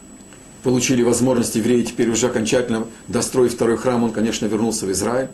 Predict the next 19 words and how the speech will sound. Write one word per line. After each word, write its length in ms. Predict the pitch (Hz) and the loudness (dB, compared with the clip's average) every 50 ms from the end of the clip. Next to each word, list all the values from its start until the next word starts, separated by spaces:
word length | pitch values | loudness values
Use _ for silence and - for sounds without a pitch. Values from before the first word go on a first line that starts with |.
| - - - - | -16 -20 -16 -12
упомянут 500 | - 98 117 107 104 113 117 113 113 110 | -10 -4 -2 0 2 2 2 0 -2 -2
в 40 | - | -2
наших 240 | 110 104 - - 101 | -4 -4 -4 -4 -6
источниках 580 | 101 - - 127 123 120 - 113 107 110 104 - | -6 -4 0 0 0 0 0 -4 -4 -4 -6 -4
Мордехай 540 | 98 104 107 98 92 110 - - 127 117 110 | -2 -2 -2 -2 -2 -4 -2 -2 -2 0 0
Софер. 400 | - - 98 - - 131 151 - - - - - - - - - - - - - - - - - - - - - - - | -2 -2 -4 -2 -2 -2 -2 -2 -8 -18 -20 -20 -20 -20 -20 -20 -20 -20 -20 -20 -20 -20 -20 -20 -20 -20 -20 -16 -2 0
И 260 | 131 131 - - - - - - - | 2 2 2 0 -4 -16 -18 -12 -6
записано 540 | - 135 131 123 - 196 185 - 165 151 | 0 0 0 0 0 -2 0 2 2 2
это 180 | 131 127 127 135 | 2 2 0 0
было 220 | 117 123 127 123 | 0 2 2 4
мужами 400 | 120 120 120 104 135 135 135 131 | 4 4 2 2 2 0 2 2
Великого 380 | 123 120 117 120 120 123 110 110 | 0 2 0 0 0 0 -2 0
Собрания. 480 | - - 107 101 110 101 92 85 - - - - - - - - - - - - - - - - - - - - - - - - | 0 0 -2 0 0 -2 -2 -4 -8 -12 -16 -20 -20 -20 -20 -20 -20 -20 -20 -20 -20 -20 -20 -20 -20 -20 -20 -20 -20 -20 -10 -4
Пророчество, 400 | 110 123 131 123 - - - 110 | 0 0 0 0 0 -2 -4 -2
которое 240 | 107 107 104 98 101 | -4 -2 -4 -2 -4
получил 260 | 113 107 107 - 113 | -2 -2 0 0 2
Мордехай 460 | 110 107 101 95 104 107 123 113 110 | 2 2 2 0 -2 -2 0 0 0
и 40 | 104 | 0
Эстер. 280 | 104 - - 113 95 | 0 -2 -4 -4 -6